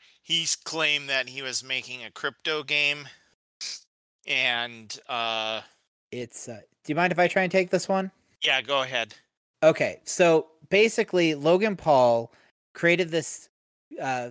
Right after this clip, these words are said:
Speaker 2: this pro-, this game, or was supposed to create a game called CryptoZoo. The idea of it is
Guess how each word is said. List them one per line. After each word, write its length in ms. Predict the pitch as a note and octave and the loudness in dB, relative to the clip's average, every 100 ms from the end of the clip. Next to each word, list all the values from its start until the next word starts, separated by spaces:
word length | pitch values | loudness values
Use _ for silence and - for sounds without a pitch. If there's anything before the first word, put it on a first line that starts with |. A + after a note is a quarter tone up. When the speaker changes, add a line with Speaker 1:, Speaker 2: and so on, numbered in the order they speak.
| - | -12
Speaker 2:
this 260 | C#3+ C#3+ - - | -8 -8 -8 -6
pro-, 260 | E3+ D#3 | 2 2
this 200 | D3+ D3 | 2 -4
game, 320 | - D#3+ D#3 D#3+ | -2 0 2 2
or 60 | |
was 120 | D3+ | 2
supposed 260 | - E3 D#3+ | 0 0 0
to 60 | D3+ | 2
create 200 | D3+ C3+ | 2 2
a 40 | |
game 200 | B2+ C3 | 0 -4
called 200 | - B2 | -2 -4
CryptoZoo. 680 | - E3+ - A2+ F#2 G2 - _ _ _ _ C3+ | 0 0 0 -4 -4 -10 -14 _ _ _ _ 0
The 180 | D#3+ | 4
idea 460 | E3 D3+ F3 G#3 G#3+ D#3+ | 4 2 4 6 6 6
of 180 | D3 | 6
it 140 | C#3 B2 | 4 -2
is 440 | B2 A#2 A2+ G#2+ | -6 -10 -10 -12